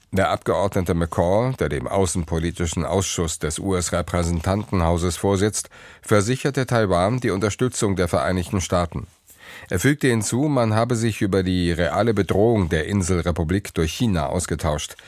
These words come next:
Die Delegation umfasst sowohl Republikaner als auch Demokraten. Taiwans neuer Außenminister Lin Chai-lung bezeichnete den Besuch als eine wichtige Geste der Solidarität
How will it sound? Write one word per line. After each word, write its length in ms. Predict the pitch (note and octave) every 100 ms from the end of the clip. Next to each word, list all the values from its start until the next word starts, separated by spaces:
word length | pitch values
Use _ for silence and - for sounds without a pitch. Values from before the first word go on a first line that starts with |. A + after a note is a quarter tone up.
| - - - - -
Die 160 | D2+
Delegation 680 | D2 D#2 D#2 D#2+ - F2+ A2
umfasst 440 | F#2+ - F2+ -
sowohl 360 | - D2 F2 F#2
Republikaner 720 | F2 E2+ E2 D#2+ - F#2 A#2 G#2+
als 180 | F#2+
auch 140 | F2+ E2+
Demokraten. 760 | G2+ G2 F#2+ F#2+ E2 - C#2+ - - - - -
Taiwans 520 | - G2 F#2+ G#2 C#3+ -
neuer 300 | A2 G#2+ F#2
Außenminister 800 | G#2 A2+ G#2 G#2+ G#2 - G2+ F#2+
Lin 180 | F#2+
Chai-lung 560 | G2 G2+ F2+ F2+ A2+ C#3+
bezeichnete 640 | C#3 - A2 A2+ A#2 G#2 G2+
den 180 | G#2
Besuch 360 | F#2+ E2+ G2+ -
als 300 | - F#2 -
eine 260 | F#2 F2 F2
wichtige 400 | C3+ - G#2+ F#2+
Geste 480 | F#2+ A2+ - D#2+
der 160 | D2 D#2+
Solidarität 960 | E2+ E2+ E2 E2+ E2+ E2 G#2+ F2+ D#2